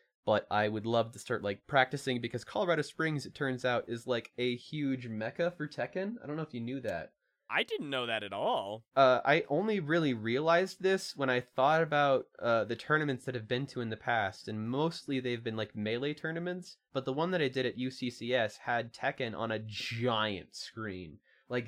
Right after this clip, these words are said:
Speaker 1: the
Speaker 2: Huh.
Speaker 1: biggest screen, uh, a-, at the event was, was for Tekken.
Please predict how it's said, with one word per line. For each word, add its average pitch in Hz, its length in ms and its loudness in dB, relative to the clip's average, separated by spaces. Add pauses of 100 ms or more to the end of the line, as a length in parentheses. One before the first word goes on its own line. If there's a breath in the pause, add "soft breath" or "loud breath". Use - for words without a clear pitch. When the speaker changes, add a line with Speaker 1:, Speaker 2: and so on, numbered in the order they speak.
(100)
Speaker 1:
the 135 80 2
Speaker 2:
Huh. 226 180 2
Speaker 1:
biggest 139 340 -2
screen, 110 520 -6 (460)
uh, 101 300 0 (140)
a-, 120 80 2
at 131 440 4
the 123 140 -4
event 127 300 -2
was, 117 200 -4 (140)
was 123 240 -4
for 143 160 0
Tekken. 139 460 -2